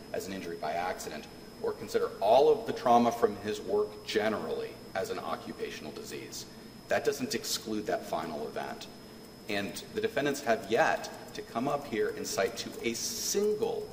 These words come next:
piece of legal authority that calls for considering that April twenty-first, two thousand eighteen event separately from all the rest.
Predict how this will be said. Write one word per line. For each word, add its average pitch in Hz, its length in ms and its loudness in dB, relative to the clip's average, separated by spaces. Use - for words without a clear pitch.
piece 156 320 0
of 139 180 0
legal 156 340 4
authority - 500 -2
that - 220 2
calls - 600 0
for 131 160 -2
considering 139 680 4
that 117 280 4
April 113 300 0
twenty-first, 110 600 -4
two 117 140 -4
thousand 98 340 2
eighteen 98 300 -6
event 82 260 -6
separately - 460 -2
from - 160 -6
all 71 100 0
the - 80 -2
rest. - 360 -6